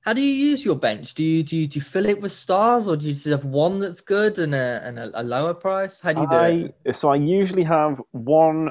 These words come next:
Speaker 2: half decent but still quite cheap player in, in, in, the, in slot one. So it has been Neto for a while. Uh, now it's Eric Dyer. I think possibly this weekend I might be relegating Bamford there 'cause I'm, I'm not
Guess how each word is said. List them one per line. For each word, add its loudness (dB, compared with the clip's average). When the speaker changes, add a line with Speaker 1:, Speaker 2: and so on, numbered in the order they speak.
Speaker 2:
half 2
decent -4
but -4
still 4
quite -2
cheap -6
player 4
in, -4
in, -2
in, 0
the, 2
in 0
slot 2
one. 0
So -4
it 0
has 2
been 2
Neto 0
for -2
a 2
while. 0
Uh, 2
now 4
it's 0
Eric 2
Dyer. 4
I -6
think -6
possibly -6
this -6
weekend 0
I -2
might -6
be -12
relegating 0
Bamford -2
there 4
'cause -12
I'm, -4
I'm -4
not 0